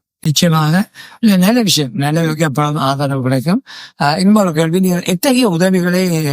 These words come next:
த-, தாயகத்திலே இந்த மக்களுக்கு செய்திருக்கிறீர்கள், செய்து கொண்டிருக்கிறீர்கள், செய்ய இருக்கிறீர்கள்?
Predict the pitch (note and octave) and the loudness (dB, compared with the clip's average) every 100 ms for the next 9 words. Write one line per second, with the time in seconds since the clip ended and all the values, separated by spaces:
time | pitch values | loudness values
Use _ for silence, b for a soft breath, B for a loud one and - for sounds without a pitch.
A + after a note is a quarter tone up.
0 | C3+ A2+ B2+ A#2 D#3 D#3+ D3+ C#3+ D3+ D3 | -4 -4 -4 0 0 0 -2 -2 -4 -2
1 | C3+ C3 C#3+ B2+ C#3+ b b b b - | -4 -4 -4 -4 -8 b b b b -4
2 | - F#3+ A3 F#3+ F3+ F3 A#3 - - D#3+ | 0 2 2 2 0 0 -2 -2 0 0
3 | D#3 D3 C#3 E3 - E3 D#3 C#3+ C3+ - | 0 0 0 -2 0 2 2 2 0 0
4 | B2 C#3 A#2+ | -2 -4 -10